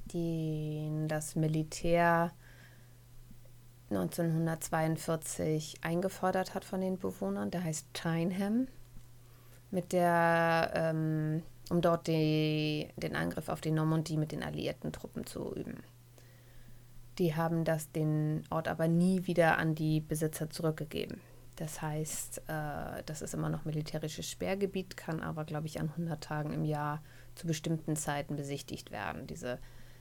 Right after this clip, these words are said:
ja, Ruinen, die denn da waren. Also die Schule haben sie wieder aufgebaut und die Kirche ist auch noch vollständig erhalten, dadurch, dass die kein Reetdach hatten.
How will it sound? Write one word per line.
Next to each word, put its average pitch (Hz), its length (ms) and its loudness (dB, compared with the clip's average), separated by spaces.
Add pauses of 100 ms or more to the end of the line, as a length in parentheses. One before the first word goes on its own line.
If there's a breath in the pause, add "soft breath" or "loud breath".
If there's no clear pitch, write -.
(360 loud breath)
ja, 151 160 -4
Ruinen, 165 580 4
die 151 120 4
denn 113 220 -2
da 127 200 -8
waren. - 480 -12
Also - 240 -6 (180)
die - 140 -6
Schule 214 400 0
haben 175 140 0
sie 160 120 -2
wieder 156 220 0
aufgebaut 165 560 2
und 160 120 4
die 151 100 0
Kirche 160 420 0
ist - 240 -4
auch 190 220 2
noch 196 100 -2
vollständig 170 680 0
erhalten, 160 680 -2 (600 loud breath)
dadurch, 151 420 0
dass 156 300 -2
die 151 400 2
kein 151 520 -2
Reetdach - 480 2
hatten. - 280 -8